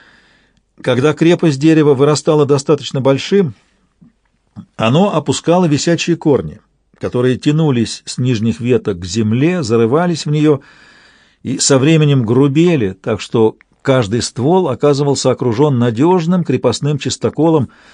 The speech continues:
придававшим ему устойчивости. Вокруг Косарика лес рос куда гуще, чем в Трихоге. А ветви крепость деревьев тут были гораздо шире, чем привыкла Тимора,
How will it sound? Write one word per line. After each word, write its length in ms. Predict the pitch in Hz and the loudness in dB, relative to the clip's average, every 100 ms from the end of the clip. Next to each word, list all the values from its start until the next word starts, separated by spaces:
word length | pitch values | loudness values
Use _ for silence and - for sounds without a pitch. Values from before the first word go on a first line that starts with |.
| - _ | -20 _
придававшим 640 | - 127 117 113 147 - 131 | -4 -2 0 0 -2 -2 -2
ему 240 | 113 131 | 0 -2
устойчивости. 720 | 131 120 90 - 85 - 135 - _ _ _ _ _ _ _ _ _ _ _ _ _ _ | -4 -4 -4 -6 -14 -14 -20 -20 _ _ _ _ _ _ _ _ _ _ _ _ _ _
Вокруг 380 | 101 117 165 165 | -4 0 0 0
Косарика 540 | 143 - 156 165 - | -2 0 0 0 0
лес 240 | 127 143 143 | 0 0 2
рос 240 | 143 131 | 0 0
куда 240 | - 135 | -2 0
гуще, 360 | 165 165 120 110 | 0 -2 -4 -8
чем 200 | - 117 | -6 -6
в 20 | |
Трихоге. 480 | 135 131 120 85 - _ _ _ _ _ _ _ _ _ _ - | -4 -4 -4 -6 -10 _ _ _ _ _ _ _ _ _ _ -6
А 140 | 107 | -4
ветви 420 | 98 135 151 135 131 | 0 0 0 0 -2
крепость 480 | 131 131 127 110 | 0 0 0 -4
деревьев 560 | 101 120 135 135 123 - | -2 0 0 0 -4 -6
тут 140 | 127 120 | -6 -4
были 180 | 123 127 | -2 0
гораздо 380 | 120 131 120 | 0 0 0
шире, 380 | 131 - 160 175 | -2 2 2 2
чем 200 | 127 120 | -2 -2
привыкла 460 | 113 120 113 107 110 | -2 -2 -2 -4 -6
Тимора, 460 | - 156 151 107 | -2 -2 0 0